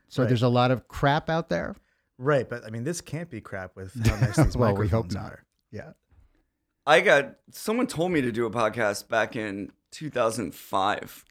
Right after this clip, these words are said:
Speaker 1: What,
Speaker 3: I
Speaker 1: two thousand five?
Speaker 3: Really early on, uh, I was, I was helping out,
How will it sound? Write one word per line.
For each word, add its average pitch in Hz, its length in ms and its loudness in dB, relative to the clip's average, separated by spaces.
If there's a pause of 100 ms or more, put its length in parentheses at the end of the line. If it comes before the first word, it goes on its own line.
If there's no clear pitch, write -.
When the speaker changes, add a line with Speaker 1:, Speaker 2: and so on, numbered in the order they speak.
(160)
Speaker 1:
What, 127 140 4
Speaker 3:
I 113 60 2 (140)
Speaker 1:
two 156 140 2
thousand 123 360 2
five? 120 720 2 (160)
Speaker 3:
Really 185 300 6
early 160 260 4
on, 131 340 4 (140)
uh, 131 440 6
I 131 120 6
was, 131 320 0 (580)
I 139 80 6
was 151 160 2
helping 170 360 4
out, 139 600 4